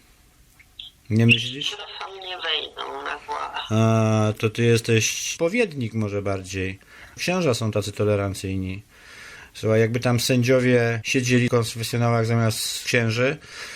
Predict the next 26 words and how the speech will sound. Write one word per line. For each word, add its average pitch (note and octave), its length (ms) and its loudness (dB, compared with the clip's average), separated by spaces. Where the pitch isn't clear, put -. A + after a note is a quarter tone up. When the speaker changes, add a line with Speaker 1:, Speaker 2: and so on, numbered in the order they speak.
Speaker 1:
to A2+ 100 -2
wiesz, D#3+ 160 2
co C3 100 -2
by A#2 80 -4
się A2+ 100 0
wydarzyło? G#2 480 2
Ten A2 160 2
sędzia B2 280 0
by B2+ 120 0
nie C3 100 0
wytrzymał D3 420 2
w - 40 -2
pewnym G#2+ 220 0
momencie, G#2+ 280 0
by A#2+ 120 2
wyszedł A#2+ 580 2
i A#2 40 -2
mówi: A#2+ 200 0
„Ty C3+ 120 -4
przestępco D3 600 0
jeden, G2 440 2
ty A2+ 140 -4
grzeszniku”, C3+ 580 0
jeszcze G#2+ 260 0
bym G#2 180 -2
powiedział. F#2 560 -4